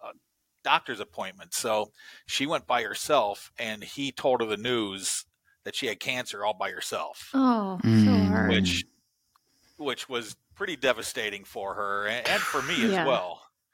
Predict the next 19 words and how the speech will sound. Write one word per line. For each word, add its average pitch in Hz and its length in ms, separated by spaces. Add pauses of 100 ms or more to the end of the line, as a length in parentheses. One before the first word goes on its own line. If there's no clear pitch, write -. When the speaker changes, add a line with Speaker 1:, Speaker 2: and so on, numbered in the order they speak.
(520)
Speaker 1:
So 120 300
Speaker 3:
Yeah. 98 480 (1500)
Speaker 1:
that 156 240
started 139 640 (580)
a 110 240
three 151 280
and 143 80
a 127 40
half 131 340
year, 123 200
roughly 117 400
long 110 280
battle 110 540
of, 101 340
of 104 200
the - 60
cancer. 98 600 (640)
Speaker 3:
Hmm. 107 200
Speaker 1:
Um, 107 500